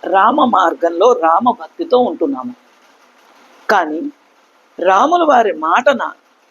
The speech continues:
రాముల వారి మార్గమును మాత్రం ఆచరణలో ఉంచటం లేదు. ఎలాగంటే పరిచారుల వద్ద, బంధువుల వద్ద కఠినంగా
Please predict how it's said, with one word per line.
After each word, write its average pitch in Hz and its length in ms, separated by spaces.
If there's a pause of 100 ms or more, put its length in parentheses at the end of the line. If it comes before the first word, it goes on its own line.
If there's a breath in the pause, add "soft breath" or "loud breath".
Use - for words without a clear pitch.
(160)
రాముల 233 360
వారి 165 300 (100)
మార్గమును 240 560
మాత్రం 151 600 (540)
ఆచరణలో 208 680 (840)
ఉంచటం 220 420
లేదు. 175 280 (1400)
ఎలాగంటే 190 640 (1400)
పరిచారుల 269 540
వద్ద, 151 340 (1400)
బంధువుల 220 480
వద్ద 127 400 (960)
కఠినంగా 233 580